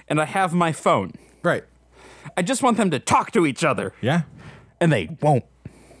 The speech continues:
Speaker 1: And so I'm just, like, bashing my phone against my
Speaker 2: Yeah.
Speaker 1: computer saying, "Why won't you work?"
Speaker 2: <laughs>
Speaker 1: And then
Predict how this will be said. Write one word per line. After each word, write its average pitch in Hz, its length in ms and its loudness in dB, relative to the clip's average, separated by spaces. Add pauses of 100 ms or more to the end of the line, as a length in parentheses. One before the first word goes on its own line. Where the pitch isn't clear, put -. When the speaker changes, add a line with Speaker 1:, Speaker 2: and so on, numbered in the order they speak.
(600)
Speaker 1:
And 135 140 0
so 160 100 2
I'm 151 120 0
just, 147 120 -6
like, 147 380 -2
bashing 156 480 0
my 131 140 0
phone 143 580 0 (160)
against 147 380 0
my 170 80 2
Speaker 2:
Yeah. 160 40 -2
Speaker 1:
computer 143 600 2 (340)
saying, 147 320 -2 (120)
"Why 277 320 6
won't 269 360 6
you 262 300 4
work?" 240 580 2
Speaker 2:
<laughs> 165 60 -4 (1120)
Speaker 1:
And 170 160 2
then 165 420 2